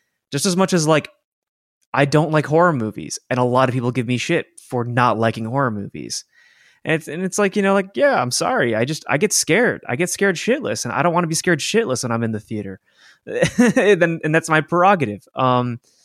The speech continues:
but, and then, you know, to that, like, you know, like, getting shamed for making, like, fantasy adventure movies or for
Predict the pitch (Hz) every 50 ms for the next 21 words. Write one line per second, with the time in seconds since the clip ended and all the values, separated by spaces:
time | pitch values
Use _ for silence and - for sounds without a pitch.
0 | _ _ _ _ _ _ _ _ _ _ _ - 135 151 156 147 151 - 156 147
1 | 156 151 147 147 143 143 131 123 - - 143 127 127 139 170 185 165 120 123 120
2 | 117 110 - 123 113 110 113 110 110 110 104 - _ _ _ _ _ _ _ _
3 | - 123 143 135 131 131 - - - 120 120 123 120 - - 127 120 120 117 113
4 | - 123 117 113 113 110 - - - - 117 117 123 123 - 143 135 127 131 131
5 | 143 - 147 131 123 117 110 101 107 104 101 - - 104 104 - - 110 98